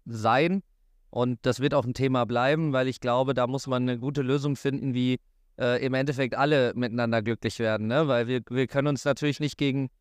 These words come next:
gewisse Veränderungen im Markt wehren. Wir müssen aber schauen, wie kriegen wir eine gute Symbiose hin und wie bekommt man das halt irgendwie so auf die Strecke gebracht, ähm, dass alle profitieren, ne? Letzten Endes. Und dann verbindet uns natürlich noch so ein bisschen das ganze, äh, Brüderthema. <laughs> Ja, das sind ja beides, äh,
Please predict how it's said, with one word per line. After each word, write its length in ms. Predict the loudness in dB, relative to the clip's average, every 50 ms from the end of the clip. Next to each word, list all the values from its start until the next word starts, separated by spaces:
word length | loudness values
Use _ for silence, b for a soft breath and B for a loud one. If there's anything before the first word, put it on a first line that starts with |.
| _ _
gewisse 460 | -4 -2 0 2 2 2 2 2 2 4
Veränderungen 600 | 4 4 4 4 4 4 4 2 2 2 2 0
im 160 | 0 0 0
Markt 380 | 0 0 0 0 -2 -4 -6
wehren. 340 | -2 0 2 2 4 2 2
Wir 80 | 2 0
müssen 280 | 0 0 -2 0 2
aber 220 | 2 4 4 2 2
schauen, 480 | 0 0 2 4 4 4 4 4 2 0
wie 100 | -2 -2
kriegen 400 | -4 -4 -2 -2 0 0 0 0
wir 380 | 2 2 4 4 4 2 2 -2 _ _ _ _ -6
eine 140 | -4 -2 0
gute 240 | 0 0 0 0 0
Symbiose 560 | 0 0 0 2 4 4 4 4 4 2 0
hin 180 | 0 0 0
und 140 | 0 0 0
wie 100 | 0 -2
bekommt 320 | -2 -2 -2 0 0 0 0
man 140 | 0 0
das 160 | 0 0 0 0
halt 160 | -2 -2 -2
irgendwie 260 | -2 -2 0 -2 -2
so 200 | -2 0 2 2
auf 160 | 2 2 0
die 100 | -2 -6
Strecke 340 | -6 -2 -4 -2 -2 0 0
gebracht, 440 | 0 0 0 2 2 2 2 0 -4 _ -20 _ -20 -20 -12 _ 0
ähm, 180 | 2 4 4
dass 160 | 4 4 4 4
alle 160 | 2 2 2
profitieren, 600 | 0 0 -2 0 0 -2 0 2 2 2 2 2
ne? 200 | 0 0 -2 -2 -4 -2
Letzten 420 | 0 2 2 2 2 2 0 0
Endes. 340 | 0 2 2 0 0 -2 -6 _ _ _ _ _ _ _ _ _ _ _ -2
Und 80 | 2
dann 200 | 4 4 4 2
verbindet 380 | 0 0 0 2 2 4 4 2
uns 100 | 2 2
natürlich 280 | 0 -2 -2 -2 -2
noch 120 | -2 -2 -2
so 80 | -2
ein 60 | -2 -2
bisschen 220 | -2 -2 0 0
das 160 | 0 0 2
ganze, 560 | 0 0 0 0 0 2 2 2 0 0 -2
äh, 40 | -2
Brüderthema. 800 | -2 -2 0 2 4 4 4 4 2 0 0 2 4 4 4 6
<laughs> 0 |
Ja, 160 | 4 2 0
das 220 | 2 0 -2 0
sind 280 | 0 0 0 0 2 2
ja 160 | 4 4 4
beides, 460 | 4 4 2 2 2 2 0 -2 -2
äh, 240 | 0 0 0 0 -2